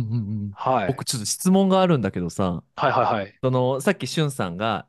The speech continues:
Speaker 1: 地元にいると。
Speaker 2: うん。
Speaker 1: 要するに、その、旅に行く前の自分っていうのは、
Speaker 2: はい。
Speaker 1: こう、ちょっとこう、グループの中ではリーダー的な存在で、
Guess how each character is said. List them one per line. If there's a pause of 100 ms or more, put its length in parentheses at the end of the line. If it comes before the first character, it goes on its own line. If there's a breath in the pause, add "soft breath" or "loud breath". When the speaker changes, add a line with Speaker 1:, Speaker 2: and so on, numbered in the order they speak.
(120)
Speaker 1:
地
元
に
い
る
と。
Speaker 2:
う
ん。
Speaker 1:
要
す
る
に、
そ
の、
旅
に
行
く
前
の
自
分
っ
て
い
う
の
は、
Speaker 2:
は
い。
Speaker 1:
こ
う、
ち
ょ
っ
と
こ
う、
グ
ル
ー
プ
の
中
で
は
リ
ー
ダ
ー
的
な
存
在
で、